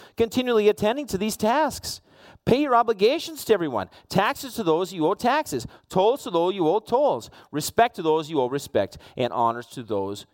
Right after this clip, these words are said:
you owe honor." If we think that freedom means not having authority figures in our lives,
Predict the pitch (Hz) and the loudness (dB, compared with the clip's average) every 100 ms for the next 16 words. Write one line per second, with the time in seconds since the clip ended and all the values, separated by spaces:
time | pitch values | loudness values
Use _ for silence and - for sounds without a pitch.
0 | - 117 113 123 - 104 98 120 - - | -16 -10 -8 -8 -8 -6 -6 -8 -12 -4
1 | 139 151 156 123 78 _ _ _ _ _ | -2 0 -2 -4 -8 _ _ _ _ _
2 | _ _ _ _ _ _ _ _ _ _ | _ _ _ _ _ _ _ _ _ _
3 | _ _ _ _ _ _ _ _ _ _ | _ _ _ _ _ _ _ _ _ _
4 | _ _ _ _ _ _ 104 - 196 - | _ _ _ _ _ _ -16 -6 -6 -4
5 | 190 147 - - 165 165 87 - _ _ | -4 -6 -8 -8 -6 -4 -6 -12 _ _
6 | _ _ _ _ 123 135 107 147 131 151 | _ _ _ _ -10 -6 -4 -4 -4 -8
7 | 104 98 113 120 180 214 - 214 233 233 | -10 -8 -4 -2 -2 -6 -8 -8 -8 -6
8 | 226 226 233 254 240 - | -4 0 0 -2 -6 -16